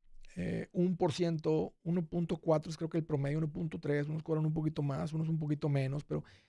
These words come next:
un promedio es, eh, es el promedio de lo que están manejando. Te están manejando, ya hay treinta mil dólares ahí, uno por ciento son trescientos dólares al año.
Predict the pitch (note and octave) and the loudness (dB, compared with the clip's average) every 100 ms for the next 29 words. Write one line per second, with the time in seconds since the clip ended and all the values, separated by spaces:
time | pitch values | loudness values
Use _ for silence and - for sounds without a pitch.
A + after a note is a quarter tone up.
0 | _ - - - G3 F#3+ E3+ F3+ - - | _ -18 0 2 4 4 2 -4 -6 -4
1 | - - E3 - C3+ - F#3+ D#3 D#3+ B2 | -4 0 0 0 -2 -2 4 4 4 2
2 | D3+ D3 C3 F#2 - - C#3 D#3+ E3 C3+ | 2 2 2 -2 -10 -10 -2 0 2 2
3 | D#3 E3+ D#3 - - _ _ _ _ _ | 4 6 6 4 -12 _ _ _ _ _
4 | _ _ _ _ - - - _ _ _ | _ _ _ _ -20 -20 -20 _ _ _
5 | - D#3+ E3 E3 D#3+ C#3+ D#3+ D#3+ E3 C#3+ | 0 4 6 6 4 6 4 6 6 4
6 | D3 - - _ _ - C#3 - D#3+ C#3 | 2 0 -4 _ _ -4 -2 2 2 4
7 | D#3+ B2 - _ _ _ _ _ B2+ A#2 | 2 2 -6 _ _ _ _ _ -4 -2
8 | C3+ B2 B2 - C#3+ - _ _ _ _ | -2 0 0 0 -4 -10 _ _ _ _
9 | _ _ _ A#2+ C#3+ C#3 | _ _ _ -4 -4 -6